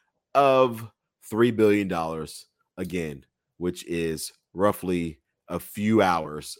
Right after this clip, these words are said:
of spending when it comes to this government. I mean, maybe that's a couple of days. I'll give them that. It, it, it's, that's a few days of spending, you know, eh, how, how often does they spend money? But I just,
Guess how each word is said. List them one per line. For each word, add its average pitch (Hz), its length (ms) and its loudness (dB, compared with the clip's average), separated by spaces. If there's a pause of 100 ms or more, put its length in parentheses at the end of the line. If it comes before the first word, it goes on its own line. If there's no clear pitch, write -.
of 78 120 -12
spending 71 540 -10
when 80 160 -10
it 67 120 -18
comes 76 440 -10
to 73 540 -10
this 67 260 -14
government. 57 400 -20 (260)
I 165 100 -2
mean, 165 300 2 (140)
maybe 220 200 6
that's 123 200 4
a - 40 -14
couple 82 240 -4
of 76 80 -12
days. 69 360 -14 (640)
I'll 165 140 2
give 95 160 -2
them 82 100 -6
that. 87 120 -8
It, 127 140 -4
it, 127 140 -4
it's, 143 140 -4 (360)
that's 185 220 0
a 101 40 -4
few 101 200 -4
days 80 240 -6
of 69 60 -14
spending, 64 480 -16
you 73 100 -16
know, 64 300 -18 (100)
eh, 82 80 -12 (160)
how, 95 220 -4
how 87 180 -4
often 82 300 -8
does 76 100 -12
they 73 100 -10
spend 71 220 -14
money? 71 240 -14 (280)
But 135 320 6 (280)
I 123 80 0
just, 135 380 -4